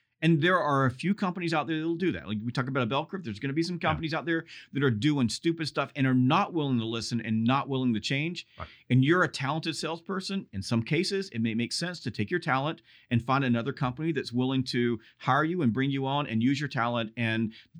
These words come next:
Speaker 2: Appreciate your talent.
Speaker 1: Exactly. But
Speaker 2: Yeah.
Speaker 1: understand that you're never gonna go to any place that's gonna be a free-for-all. And, and, and, and the, with the exception of a few startups that may be a free-for-all for a while,
Speaker 2: Hmm.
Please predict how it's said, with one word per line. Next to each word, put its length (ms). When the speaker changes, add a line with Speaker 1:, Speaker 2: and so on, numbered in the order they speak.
Speaker 2:
Appreciate 500
your 100
talent. 380
Speaker 1:
Exactly. 420
But 180
Speaker 2:
Yeah. 80
Speaker 1:
understand 640
that 140
you're 140
never 320
gonna 220
go 260
to 100
any 220
place 540
that's 160
gonna 180
be 160
a 60
free-for-all. 800
And, 240
and, 280
and, 220
and 100
the, 240
with 180
the 80
exception 480
of 180
a 60
few 260
startups 540
that 140
may 160
be 140
a 60
free-for-all 720
for 420
a 60
while, 540
Speaker 2:
Hmm. 120